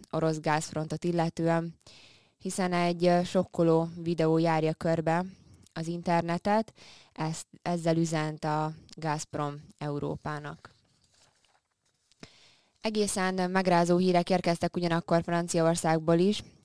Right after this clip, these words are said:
Párizs közelében könygázzal támadtak rá két katolikus tinédzserre.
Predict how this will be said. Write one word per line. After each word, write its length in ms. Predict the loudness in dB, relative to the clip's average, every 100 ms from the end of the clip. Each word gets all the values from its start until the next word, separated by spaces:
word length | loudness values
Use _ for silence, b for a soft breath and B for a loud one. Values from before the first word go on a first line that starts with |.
| _
Párizs 300 | 0 2 2
közelében 840 | 2 2 4 2 2 0 0 -4 -10 -8
könygázzal 680 | -4 -2 -2 -4 -2 -2 -2
támadtak 520 | -4 -4 -4 -4 -2
rá 180 | -2 -2
két 320 | -4 -6 -4
katolikus 600 | -4 -2 -2 -4 -8 -10
tinédzserre. 760 | -10 -8 -8 -6 -8 -6 -10